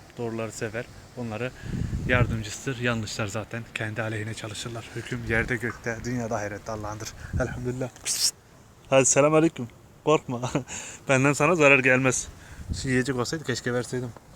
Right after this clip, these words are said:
Allah, Allah'ın eseri üzerimize olsun. Hamdolsun. Belki biraz korkuttuk, üzüldüm onun için. Hadi dikkat edelim. Hayvanları, canları rahatsız etmek gibi şeyimiz yok. Elhamdülillah. Ne güzel nimetler var Rabbimiz.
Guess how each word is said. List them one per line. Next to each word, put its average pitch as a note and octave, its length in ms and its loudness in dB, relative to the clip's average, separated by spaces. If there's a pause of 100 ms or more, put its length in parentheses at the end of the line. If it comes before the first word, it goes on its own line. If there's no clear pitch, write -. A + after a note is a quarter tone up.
(140)
Allah, C3+ 260 -4 (400)
Allah'ın D3+ 380 0
eseri C#3+ 240 -4
üzerimize C#3 380 -4
olsun. - 240 -4 (640)
Hamdolsun. A2+ 420 -8
Belki A2 220 -10
biraz G#2+ 200 -10
korkuttuk, - 420 -12
üzüldüm G#2 420 -12
onun - 240 -8
için. E3+ 160 -4 (440)
Hadi A2+ 120 -12
dikkat D3 220 -4
edelim. F#2+ 300 -8 (140)
Hayvanları, G#2+ 520 -8
canları G#2+ 400 -10 (640)
rahatsız A2 260 -8
etmek - 340 -8
gibi A2 140 -8 (280)
şeyimiz - 400 -2
yok. F3 120 -4 (1800)
Elhamdülillah. A#2 920 -6
Ne A2+ 100 -4
güzel G#2 240 -8
nimetler G2 360 -12
var G#2 140 -12
Rabbimiz. - 420 -10